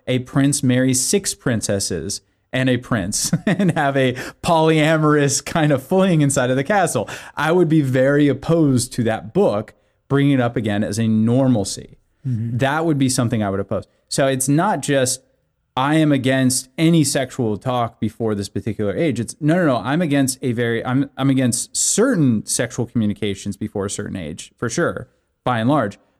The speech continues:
Speaker 1: but I'm not against all sexual talk before a certain age, just a certain type," right? And in the same way, am I opposed to anybody reading stories to kids? No, but I am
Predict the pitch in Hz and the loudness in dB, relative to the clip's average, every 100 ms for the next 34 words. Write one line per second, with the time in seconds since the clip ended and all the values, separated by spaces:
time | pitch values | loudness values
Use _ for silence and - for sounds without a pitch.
0 | _ 127 127 147 226 240 147 117 - 113 | _ 0 2 4 4 2 2 0 0 -4
1 | 104 107 98 - 101 104 98 _ - 107 | -2 -4 -4 -6 -6 -6 -10 _ -8 -4
2 | 113 104 101 76 92 - _ 143 131 120 | -4 -4 -6 -8 -10 -16 _ -4 -2 -2
3 | - 107 110 - - - _ - - _ | -4 -2 -4 -4 -6 -8 _ -20 -20 _
4 | _ _ 127 127 139 127 160 139 131 208 | _ _ -2 2 2 2 2 2 2 2
5 | 160 123 120 _ _ _ _ _ _ 143 | 2 0 -4 _ _ _ _ _ _ 0
6 | 160 151 139 139 131 135 123 143 135 127 | 2 2 2 0 -2 -6 -2 0 0 -2
7 | - 123 127 - 156 151 175 147 127 123 | -2 -2 -2 -6 -2 0 2 2 2 0
8 | 113 110 117 127 117 107 - 117 107 104 | 0 0 0 0 0 0 -2 -2 0 0
9 | 101 104 190 113 104 - 104 98 98 90 | -4 -6 -4 -4 -6 -8 -4 -4 -4 -6
10 | 147 - _ _ _ 120 127 151 147 139 | -6 -8 _ _ _ -2 2 2 0 -2